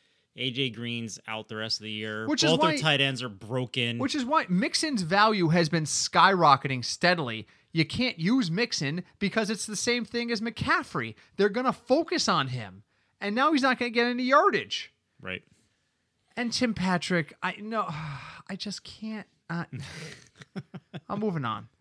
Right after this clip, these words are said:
Speaker 2: So, so now, but Sam Darnold was in my value range. So a Darnold,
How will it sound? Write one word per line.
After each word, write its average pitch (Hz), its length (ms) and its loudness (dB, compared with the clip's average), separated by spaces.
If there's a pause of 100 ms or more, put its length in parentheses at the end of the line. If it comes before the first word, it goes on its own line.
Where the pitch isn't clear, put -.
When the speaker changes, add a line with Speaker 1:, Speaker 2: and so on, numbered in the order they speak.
(440)
Speaker 2:
So, 208 340 4 (300)
so 190 160 -2
now, 202 340 4
but 190 160 -4 (240)
Sam 170 320 -4
Darnold 208 480 2
was 180 160 -2
in 165 80 0
my 156 160 2
value 240 360 4
range. 127 580 -4 (720)
So 160 840 4 (100)
a 139 120 -2
Darnold, 175 800 0